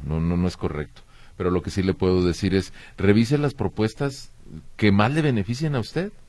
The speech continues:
y esa creo que será la mejor opción para votar. Si el candidato o la candidata van y le ofrecen cosas y usted de plano juzga que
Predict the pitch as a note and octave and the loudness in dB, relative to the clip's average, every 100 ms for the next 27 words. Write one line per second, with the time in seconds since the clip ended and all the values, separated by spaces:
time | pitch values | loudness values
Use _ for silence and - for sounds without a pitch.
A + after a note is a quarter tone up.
0 | - - - - - - - - F2+ G2 | -20 -20 -20 -20 -20 -18 -18 -4 2 4
1 | C3+ E3+ - C#3+ D3+ D3 B2+ C#3 D#3 A#2+ | 4 2 0 -2 -2 -2 0 0 0 0
2 | B2+ C#3+ - C#3 D3 C3+ A2 - D3 E3 | 0 -2 -4 -6 -2 -2 0 0 0 -2
3 | - - - - - G#2+ G#2+ G#2+ G2+ - | -8 -20 -20 -20 0 6 8 8 6 4
4 | G2+ G2+ A#2 D3+ D#3+ C3+ A2 G2+ G2+ A#2 | 4 4 4 4 2 2 0 0 0 0
5 | B2 G#2+ A2+ A#2+ G#2 F2+ F2+ E2+ A2+ G#2+ | 0 0 0 -2 -4 -2 -2 0 0 0
6 | A#2 G#2+ G#2 G2+ - - - - E2+ F2 | -2 0 0 0 -2 -8 -18 -8 -4 0
7 | G#2 G#2+ G2+ - F#2 G2 G#2 - G#2+ F#2+ | 2 4 4 4 4 4 4 -2 -4 -2
8 | F#2+ F2 E2+ D#2 D2 | -2 -4 -4 -6 -6